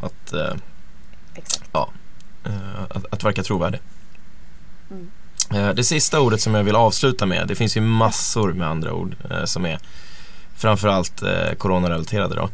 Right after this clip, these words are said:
Speaker 1: Eh, men, eh, Zoom-bombning, vet du vad det är? Aldrig hört förut.
Speaker 2: Nej.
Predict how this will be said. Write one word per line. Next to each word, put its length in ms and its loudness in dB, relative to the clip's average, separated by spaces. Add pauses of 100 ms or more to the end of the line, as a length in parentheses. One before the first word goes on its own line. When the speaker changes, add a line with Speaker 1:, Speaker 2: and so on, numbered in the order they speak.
(540)
Speaker 1:
Eh, 500 4 (100)
men, 480 4
eh, 220 2
Zoom-bombning, 1160 4 (140)
vet 140 -2
du 60 -2
vad 80 0
det 80 0
är? 80 -4 (340)
Aldrig 280 2
hört 180 0
förut. 280 -6 (1500)
Speaker 2:
Nej. 420 -4